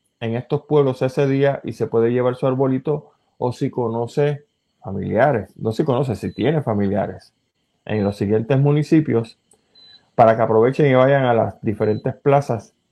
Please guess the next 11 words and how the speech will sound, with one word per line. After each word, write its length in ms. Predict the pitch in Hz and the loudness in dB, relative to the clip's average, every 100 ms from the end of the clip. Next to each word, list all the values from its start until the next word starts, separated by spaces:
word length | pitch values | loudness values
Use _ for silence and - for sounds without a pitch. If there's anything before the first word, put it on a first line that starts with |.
| - | -10
de 240 | 113 107 | 0 2
estos 240 | 135 - 220 | 4 2 4
municipios 640 | 185 160 - 120 123 120 | 4 2 0 0 0 0
donde 280 | 110 104 104 | 0 2 2
alegadamente 920 | 101 101 127 170 170 131 120 127 131 _ _ _ _ - | 2 4 4 4 2 0 0 -4 -6 _ _ _ _ -4
van 160 | 107 110 | 0 2
a 60 | |
haber, 420 | 127 131 123 - - | 4 2 0 -4 -4
eh, 420 | 113 107 101 101 - | -4 -2 0 0 2
árboles 500 | 131 131 131 131 - | 2 4 2 0 -6
nativos 840 | - 117 113 127 156 127 113 - | -6 0 0 2 4 4 2 -2